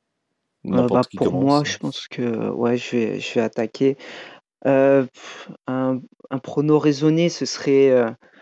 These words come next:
Speaker 2: euh, de, d'aller sur un match nul. Parce que je vais pouvoir le, comme je le disais tout à l'heure, c'est un match avec, euh, deux équipes, euh, qui, sur, euh, la tactique, on va dire, la forme,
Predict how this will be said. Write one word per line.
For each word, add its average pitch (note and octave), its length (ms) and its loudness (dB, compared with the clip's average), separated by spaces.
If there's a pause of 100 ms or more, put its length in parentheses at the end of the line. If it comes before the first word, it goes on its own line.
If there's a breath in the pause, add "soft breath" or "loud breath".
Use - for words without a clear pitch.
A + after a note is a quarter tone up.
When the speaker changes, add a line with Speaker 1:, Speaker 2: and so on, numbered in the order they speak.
(440 soft breath)
Speaker 2:
euh, B2+ 400 2
de, B2+ 380 0
d'aller C3+ 260 0
sur C#3+ 220 -4
un C#3 100 0
match C3+ 320 -4
nul. D3 400 -4 (880)
Parce C#3 240 -8
que C3+ 520 -6
je B2 100 -12
vais B2+ 60 -10
pouvoir C3 260 -4
le, A2+ 220 -8
comme C#3 180 -4
je C3+ 140 -6
le C#3+ 80 -2
disais C#3 220 -4
tout - 180 -20
à C#3 80 2
l'heure, C#3+ 180 0
c'est B2+ 420 -2 (680 loud breath)
un C3 100 -6
match C#3 260 -4
avec, B2 260 -8
euh, B2 100 0
deux C3 280 -4
équipes, - 400 -8
euh, B2+ 480 0
qui, A#2+ 260 -12
sur, - 720 -10
euh, A#2 80 -2
la A#2 160 -4
tactique, - 560 -4
on B2+ 80 -4
va B2+ 100 2
dire, C3+ 240 0
la B2+ 120 -2
forme, B2+ 420 -2